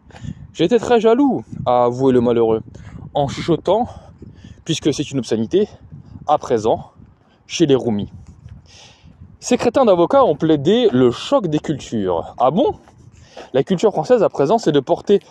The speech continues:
le petit déjeuner à madame au lit avec son gigolo ? Et de tenir la chandelle aussi ?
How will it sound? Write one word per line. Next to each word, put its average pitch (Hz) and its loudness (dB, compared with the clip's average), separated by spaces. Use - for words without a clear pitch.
le 156 2
petit 214 0
déjeuner 180 2
à 190 4
madame 160 2
au 143 4
lit 208 0
avec 151 2
son 160 -2
gigolo ? 165 2
Et 160 2
de 143 2
tenir 190 2
la 151 0
chandelle 185 0
aussi ? 285 0